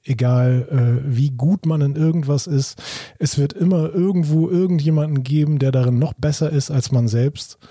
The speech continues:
Und, äh, dann ist einfach die Frage, ähm, ist es das Streben danach, der Allerbeste zu sein, oder ist es das Streben, dem Patienten weiterzuhelfen?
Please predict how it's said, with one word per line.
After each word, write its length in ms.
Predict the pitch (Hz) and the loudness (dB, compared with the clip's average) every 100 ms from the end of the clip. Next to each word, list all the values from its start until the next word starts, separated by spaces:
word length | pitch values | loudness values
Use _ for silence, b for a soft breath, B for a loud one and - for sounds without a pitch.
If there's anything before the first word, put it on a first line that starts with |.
| B B B B _ | B B B B _
Und, 440 | 143 123 117 113 | -2 0 0 -2
äh, 340 | 170 120 113 117 | 0 0 0 0
dann 140 | 123 | -2
ist 120 | 131 | 0
einfach 260 | 151 135 139 | 0 0 -2
die 120 | 143 | -2
Frage, 760 | - - 123 131 131 127 131 139 156 | -4 -2 0 2 2 2 2 -2 -2
ähm, 540 | 131 117 117 117 139 - | 0 2 2 0 -2 -4
ist 180 | 151 - | -4 0
es 200 | 139 - | -2 0
das 180 | 127 120 | -2 -4
Streben 460 | - 123 143 147 135 | -2 0 2 2 2
danach, 500 | 127 120 120 120 - | 2 2 0 -2 -4
der 200 | 131 135 | -4 0
Allerbeste 540 | 131 113 160 - 156 | -2 0 -4 -4 -8
zu 160 | - 151 | -4 -2
sein, 380 | 156 165 170 | 0 0 0
oder 180 | 156 139 | 0 -2
ist 160 | 147 147 | -2 -2
es 120 | - | -2
das 180 | 139 - | -2 -2
Streben, 400 | - 139 143 131 | -2 0 2 2
dem 160 | 127 | 0
Patienten 520 | 131 127 - 143 147 123 | 0 -2 -2 -2 0 0
weiterzuhelfen? 920 | 151 147 120 117 101 98 95 98 | 0 0 -2 0 0 0 0 -4